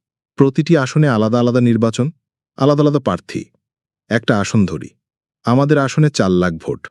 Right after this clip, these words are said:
ধরুন দাঁড়িপাল্লা পাইল দুই লাখ ভোট, আর ধানের শীষ পাইল এক লাখ নব্বই হাজার ভোট। মাত্র দশ হাজার ভোটে ধান হেরে গেল, বা মাত্র দশ হাজার ভোটে দাঁড়িপাল্লা হেরে গেল। এক পক্ষ পেল দুই লাখ ভোট,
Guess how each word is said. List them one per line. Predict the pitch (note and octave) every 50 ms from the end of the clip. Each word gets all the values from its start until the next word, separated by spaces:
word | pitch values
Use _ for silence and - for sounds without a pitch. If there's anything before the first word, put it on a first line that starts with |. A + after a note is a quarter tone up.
| _ _ -
ধরুন | G#2+ B2+ C3 C#3 C3+ A2
দাঁড়িপাল্লা | G2+ G2 G#2 A#2 A2+ C3+ C3 C3 C3 B2
পাইল | - B2+ B2 B2 B2
দুই | G#2+ G2 G#2 G#2+
লাখ | A2+ B2 B2+ A#2+
ভোট, | A2 G#2 B2 C#3 C#3+ - - _ _ _ _ -
আর | F#2+ G2
ধানের | F2 D#2+ E2+ G#2+ B2 B2+
শীষ | - - D3 C#3 -
পাইল | - - B2 B2 C3+
এক | B2+ G#2+ F#2 -
লাখ | G#2+ A2 A2+ -
নব্বই | G2+ F#2 F2+ E2+ G2+ F#2+
হাজার | D#2+ E2+ D#2+ D2+ D2+ C2
ভোট। | B1 - - - - - _ _ _ _ _ _ _ _ _ -
মাত্র | B2+ B2+ B2+ A#2 - - D#3
দশ | C3 C3 B2 -
হাজার | - C3 C#3+ C#3 B2+
ভোটে | A2+ B2 C3+ C#3
ধান | A#2+ G2+ A2 B2 C3+
হেরে | G#2+ B2+ C3+ A#2+
গেল, | F#2 D#2+ C2+ B1+ C2 _ _ _ _ _ _ _ _ _ -
বা | A#2 G#2 A#2 A#2 A#2+ A#2 A#2 G#2+ - _ _ _ _ -
মাত্র | A2 G#2 G#2+ A2 - - D#3+ C3+
দশ | A2+ A2+ A2+ -
হাজার | C#3 C3 D3 C#3
ভোটে | C3 C#3 C3+ C#3+
দাঁড়িপাল্লা | C3+ B2+ B2+ C3 C3 C#3 D#3 C#3+ C#3+ C#3
হেরে | B2+ D3 D#3 C3+
গেল। | G#2+ F2 D2+ C2+ B1+ _ _ _ _ _ _ _ _ _ _ _
এক | - A#2 B2 A#2+ A#2+ -
পক্ষ | D3 - - - D3+
পেল | C#3+ D3+ D3 D3+
দুই | C3 C3 C3+ B2+
লাখ | A#2 G2+ E2+
ভোট, | D#2 D2 - C2+ - _